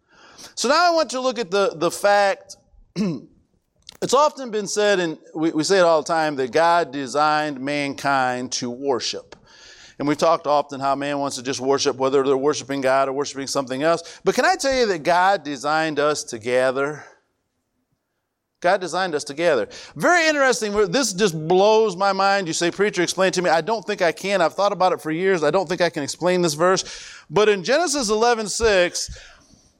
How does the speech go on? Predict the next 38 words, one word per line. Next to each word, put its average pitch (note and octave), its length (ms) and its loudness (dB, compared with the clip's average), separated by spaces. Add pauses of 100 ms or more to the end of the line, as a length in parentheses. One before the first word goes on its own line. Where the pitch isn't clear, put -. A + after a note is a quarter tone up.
(280)
uh, F#3 220 4
the, E3+ 360 0
the, E3 420 2 (120)
the E3+ 120 0
people C#4 340 2
come B3 280 0
together. F#3+ 720 0 (200)
Now, F3+ 100 -2
this B3+ 160 -2
is G#3+ 80 -2
an A3+ 140 0
evil A#3 340 0
thing. C#3 500 -4 (300)
The D3 60 -10
people B3+ 200 0
come A#3+ 200 0
together A3+ 340 4
and G3 120 -4
they A3 140 0
say, G3+ 180 2
"We B3 360 -2
are C#4 140 2
going A#3 380 -2
to, G3 180 -8
we're F3 200 2
gonna F3+ 160 2
all B3+ 460 4
come C#4+ 240 -4
together F#3+ 480 0
and F#3 100 -4
we're G#3 140 0
gonna G#3+ 180 0
build G#3+ 240 2
a G#3 60 0
tower G#3 580 2
all C4+ 1120 6
the D4+ 120 -6
way D4 300 2